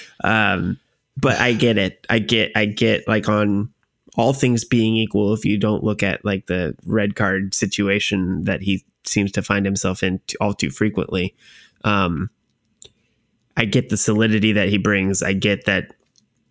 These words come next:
he's not a flashy player, but he does exactly what Arteta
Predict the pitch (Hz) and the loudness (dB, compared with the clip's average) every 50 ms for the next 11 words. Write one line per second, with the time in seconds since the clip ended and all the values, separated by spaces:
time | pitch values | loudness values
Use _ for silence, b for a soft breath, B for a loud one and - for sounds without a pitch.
0 | _ _ _ _ _ _ - - - - 117 104 - 104 104 101 98 113 110 - | _ _ _ _ _ _ -20 -6 -2 0 0 2 2 2 0 2 2 0 0 0
1 | - 110 101 95 - - 101 - - 98 92 92 92 92 95 90 - 101 90 85 | 0 0 0 0 0 -2 -2 -2 -2 0 0 0 2 0 0 0 0 -2 -2 -2
2 | - _ _ _ _ _ _ _ _ _ _ _ _ - 113 101 113 110 104 101 | -4 _ _ _ _ _ _ _ _ _ _ _ _ 0 0 2 2 2 2 2
3 | 101 101 98 107 98 104 101 - 107 98 98 98 98 98 - - 160 95 95 - | 0 0 0 0 0 -2 0 0 0 0 0 0 0 -2 -2 -2 -4 -4 -2 0
4 | 110 98 92 92 90 90 90 92 | 0 0 0 0 -2 -2 -2 -4